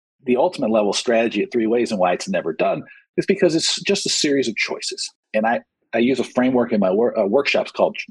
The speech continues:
uh, C F A. So choice, focus, and action.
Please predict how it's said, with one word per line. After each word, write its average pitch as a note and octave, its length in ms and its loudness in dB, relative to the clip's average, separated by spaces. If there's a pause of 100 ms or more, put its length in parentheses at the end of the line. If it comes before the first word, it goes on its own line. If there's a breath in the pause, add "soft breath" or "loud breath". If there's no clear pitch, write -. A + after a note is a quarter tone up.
uh, F2+ 80 -2
C D#3 240 0
F B2 140 -2
A. - 100 -4 (300 loud breath)
So G2+ 100 0
choice, E3 400 0
focus, - 420 -2
and B2 140 -4
action. - 320 -10